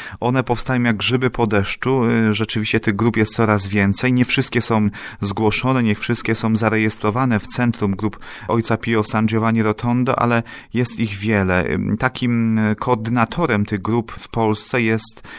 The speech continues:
ojciec Tomasz Duszyc, y, krajowy koordynator tych grup, który został również zatwierdzony przez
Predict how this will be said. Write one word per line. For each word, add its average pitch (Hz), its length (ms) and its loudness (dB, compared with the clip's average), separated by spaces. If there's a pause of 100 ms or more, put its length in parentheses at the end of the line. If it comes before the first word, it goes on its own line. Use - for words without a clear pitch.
ojciec 113 440 -2
Tomasz 110 460 0
Duszyc, 113 800 -2
y, 104 360 2
krajowy 107 680 0 (300)
koordynator 107 680 0
tych 107 160 -2
grup, 123 340 -4
który 113 400 0
został 113 300 -2
również 110 280 0
zatwierdzony 107 600 -2
przez - 400 -2